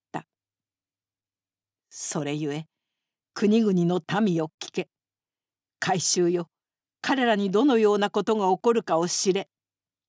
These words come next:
地よ、聞け。見よ、私はこの民に災いを下す。それは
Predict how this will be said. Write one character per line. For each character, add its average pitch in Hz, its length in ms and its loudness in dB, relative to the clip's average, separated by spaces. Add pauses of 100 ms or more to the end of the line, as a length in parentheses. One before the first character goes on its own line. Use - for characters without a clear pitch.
(560)
地 - 240 0
よ、 190 140 -4 (280)
聞 - 200 -14
け。 - 160 -6 (1000)
見 180 160 2
よ、 135 180 -4 (460)
私 190 420 -4
は 208 80 0
こ - 180 -2
の 226 180 0
民 233 220 0
に 170 140 -2
災 180 480 0
い 180 80 -2
を 175 80 -4
下 165 260 -8
す。 - 240 -12 (840)
そ - 240 -2
れ 190 100 -2
は 196 180 -4